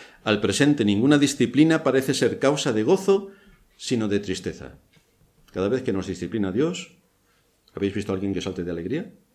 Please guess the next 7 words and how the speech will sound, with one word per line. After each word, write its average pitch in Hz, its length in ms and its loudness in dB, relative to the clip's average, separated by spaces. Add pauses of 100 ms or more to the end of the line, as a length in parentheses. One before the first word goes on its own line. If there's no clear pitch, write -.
(720)
Ni 95 160 -2
uno, 147 500 -2 (240)
ni 90 160 -6
uno. 95 340 -8 (960)
Nos 90 140 -12
produce 87 260 -8
tristeza. - 560 -16